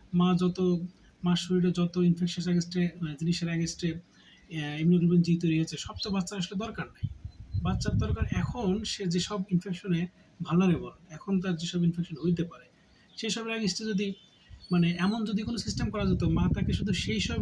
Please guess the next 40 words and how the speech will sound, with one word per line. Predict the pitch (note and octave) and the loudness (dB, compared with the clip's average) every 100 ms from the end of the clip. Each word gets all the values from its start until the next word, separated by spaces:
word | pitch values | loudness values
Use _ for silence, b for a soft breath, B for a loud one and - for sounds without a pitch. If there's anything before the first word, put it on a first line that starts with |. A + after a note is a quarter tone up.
| - | 0
অ্যান্টিবডি | G3 F#3 G3 G#3+ | 2 2 2 2
দিচ্ছে | F3+ F3 - C#3+ E3+ - B B B | 2 0 -2 -6 -8 -18 B B B
যেসব | D#3 D3 F3+ F3+ A3 G3 - - | -10 -2 0 0 -4 -8 -6 0
ইনফেকশন, | F3+ G#3 F#3+ - G#3+ G#3 G#3+ | 2 2 -4 -4 -4 -4 -6
আহ, | - - - - - E3+ F3 | -12 -20 -20 -20 -8 0 2
সে | F3 F#3+ | 2 2
এখন | F#3+ F3 - G3 F3 - - D#3+ | 0 0 0 2 2 0 -6 0
বেশি | E3+ F#3+ F3+ | 0 2 0
এক্সপোজ | - - | 0 0
হওয়ার | E3+ F3 | 0 2
সম্ভাবনা | E3 E3 C#3+ C3 | 2 0 -2 -8
আছে। | B2+ - _ _ _ | -12 -16 _ _ _
আমরা | G3 G3+ | -4 0
জানি | G3 F#3 | 2 4
বাচ্চারা, | E3+ E3+ F3 E3 | 2 0 -2 -4
কাচ্চারা | D#3+ E3 E3 D#3+ - B B B B | -4 -4 -4 -4 -12 B B B B
এই | D#3+ | -4
হাত | D3 D3+ C#3+ | -4 -4 -4
দিয়ে | D#3 D3+ D3 | -4 -2 -4
অনেক | D3 C#3+ | -6 -6
কিছু | E3 D#3+ | -6 -6
খায়, | D#3 C#3+ | -6 -4
মুখ | D3+ | -4
দিয়ে | D3 C#3+ | -4 -6
অনেক | C3+ - | -6 -6
কিছু | D#3+ | -8
খায়, | - C3 | -8 -10
মানে, | C#3+ G3+ | -4 -2
বাচ্চা | G3 F#3+ G3+ | -2 -2 -4
কাচ্চাদের | F3+ F3+ F#3 | 0 2 4
এই, | F3+ E3 - B B B - | 4 2 -8 B B B -8
আহ, | D3+ | -4
ইন্টেস্টিনাল | D3+ E3+ F3+ - F#3+ F3 | 2 4 2 2 2 2
ট্র্যাক্ট | F#3 F3 D#3 | 0 0 2
দিয়ে | D#3+ | 0
ইনফেকশন | D3 E3 - | 0 -4 -4
হওয়ার | D3 D3 | -6 -6
সম্ভাবনা | - D3 C#3+ C#3+ | -6 -6 -6 -4
অনেক | C#3+ C3+ | -6 0
বেশি। | F3+ - | 0 0